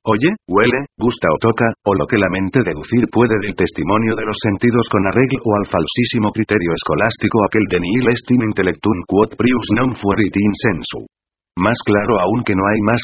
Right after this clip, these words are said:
mundo que este nuestro miserable mundo, para ponernos a la debida altura en esta hiperfilosofía necesitaríamos realizar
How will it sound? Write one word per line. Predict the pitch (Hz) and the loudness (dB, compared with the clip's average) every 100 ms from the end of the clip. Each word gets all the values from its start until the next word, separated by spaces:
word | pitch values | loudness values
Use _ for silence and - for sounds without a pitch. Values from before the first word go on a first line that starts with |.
| 110 | -2
mundo | 110 101 | -4 -2
que | 117 87 | 0 2
este | 127 - | 2 2
nuestro | 87 90 87 107 | -2 -2 0 -2
miserable | 101 98 92 87 110 101 | -2 -2 -2 -2 -2 -2
mundo, | 104 123 123 120 _ | -2 -2 -2 -4 _
para | 92 87 | -4 0
ponernos | 107 107 110 101 | 2 2 2 2
a | 107 92 | 0 -2
la | 92 | -2
debida | 85 104 110 | -2 -2 -2
altura | 92 117 117 107 | -2 -2 0 -2
en | 104 | -4
esta | 104 107 | -2 0
hiperfilosofía | 98 90 80 101 98 101 - 95 98 | 0 0 -2 0 0 -2 -2 -2 0
necesitaríamos | 113 101 - - 98 113 113 101 - | -2 -6 -8 -2 0 2 2 0 -2
realizar | 78 73 73 76 107 | -2 -2 -4 -2 0